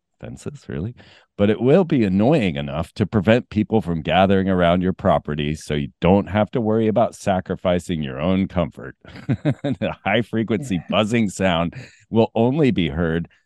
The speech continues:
Speaker 1: and noticeable to those under the age of twenty-five.
Speaker 2: Yeah,
Speaker 1: about
Speaker 2: that,
Speaker 1: that? <laughs>
Speaker 2: I mean, it's a perfect, uh, intro to,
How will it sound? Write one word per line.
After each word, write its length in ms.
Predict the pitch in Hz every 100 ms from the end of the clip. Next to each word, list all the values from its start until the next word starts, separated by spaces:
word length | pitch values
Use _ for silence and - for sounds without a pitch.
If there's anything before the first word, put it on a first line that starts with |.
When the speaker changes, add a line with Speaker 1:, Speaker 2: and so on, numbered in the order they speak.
| _ -
Speaker 1:
and 260 | 78 85
noticeable 680 | 92 104 117 107 98 80 76 69
to 120 | 87
those 380 | 76 85 82 -
under 300 | 85 85 90
the 160 | 82 71
age 320 | 76 76 -
of 240 | - 71
twenty-five. 800 | - 73 67 69 - 57 - - _ _ _ _ _ _ _ _ _ _ - - - _ _ _ _ - 135
Speaker 2:
Yeah, 140 | 190
Speaker 1:
about 200 | 160 165
Speaker 2:
that, 300 | 156 196 - - - - - -
Speaker 1:
that? 120 | 185
<laughs> 20 |
Speaker 2:
I 20 | 160
mean, 240 | 185 185
it's 160 | 160 -
a 80 | - 208
perfect, 420 | 214 185 - -
uh, 60 | 151 139 139 160
intro 340 | 190 180 - 131
to, 160 | -